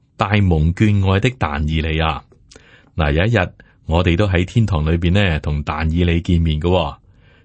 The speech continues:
佢係一個好有名聲，係一個大蒙眷愛嘅人。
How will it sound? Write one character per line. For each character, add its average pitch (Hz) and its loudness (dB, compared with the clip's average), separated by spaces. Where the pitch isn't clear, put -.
佢 127 2
係 127 2
一 - -4
個 127 0
好 135 0
有 135 2
名 73 0
聲， 104 -2
係 85 2
一 104 0
個 92 0
大 90 0
蒙 80 2
眷 95 0
愛 87 2
嘅 87 2
人。 76 -4